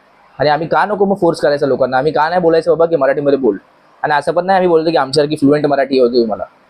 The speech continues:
आम्ही शिकलो हिंदी, आम्ही शिकलो इंग्लिश, शिकलो ना, आम्हाला पण तेवढंच तेच सिलेबस होता, आम्हाला पण तेच लहानपणापासून शिकवलं गेलंय. मग तुमच्यात काय असं वेगळं, तुम्ही का नाही शिकले मराठी?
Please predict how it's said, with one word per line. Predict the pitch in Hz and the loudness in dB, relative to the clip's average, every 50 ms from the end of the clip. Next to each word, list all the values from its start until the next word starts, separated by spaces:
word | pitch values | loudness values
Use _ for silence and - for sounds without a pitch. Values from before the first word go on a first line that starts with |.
| _ - | _ -6
आम्ही | 123 135 160 160 | -4 -2 -2 -2
शिकलो | - 180 160 185 180 | -2 -2 0 0 0
हिंदी, | 165 165 165 165 170 - | 0 0 0 0 0 0
आम्ही | 135 139 151 165 | 0 -2 -2 -4
शिकलो | - 180 - 180 170 | -6 -2 0 0 2
इंग्लिश, | 156 156 156 165 175 - - - _ _ _ _ _ _ _ _ _ _ _ - | 2 2 0 0 -2 -4 -8 -14 _ _ _ _ _ _ _ _ _ _ _ -8
शिकलो | - - 143 170 180 175 | -8 -6 0 2 2 2
ना, | 170 190 | 2 0
आम्हाला | 185 165 151 139 151 165 170 | 0 -2 -2 -2 0 0 0
पण | 170 175 175 | 0 0 0
तेवढंच | 170 165 160 170 180 175 - | 0 0 2 2 0 -2 0
तेच | - 180 180 - - | 0 0 0 0 0
सिलेबस | 170 160 160 160 160 160 | 0 2 2 2 0 0
होता, | 151 135 170 | 0 0 -2
आम्हाला | 156 143 147 160 160 | 0 0 -2 -2 -2
पण | 160 175 170 | -2 -4 -2
तेच | - 165 160 - | -2 -2 -2 0
लहानपणापासून | 151 143 147 151 151 156 156 151 156 147 | 0 -2 -2 -2 -2 -2 0 0 -2 -2
शिकवलं | - 143 - 143 135 131 | -4 -2 0 0 2 2
गेलंय. | 127 123 143 147 - _ _ _ _ _ _ - | 2 0 0 -2 -4 _ _ _ _ _ _ -6
मग | 123 | -6
तुमच्यात | - - 160 156 156 147 185 190 - - | -4 -2 -2 -2 -2 0 -2 -2 0 2
काय | 190 185 175 | 2 2 2
असं | 170 - 165 | 2 2 2
वेगळं, | 151 151 160 170 170 - | 4 4 4 2 2 2
तुम्ही | 160 180 180 | 2 2 2
का | 175 160 | 0 0
नाही | 151 143 | -4 -6
शिकले | - 127 123 123 | -8 -4 -2 -2
मराठी? | 113 110 107 98 101 | 0 0 -2 -4 -4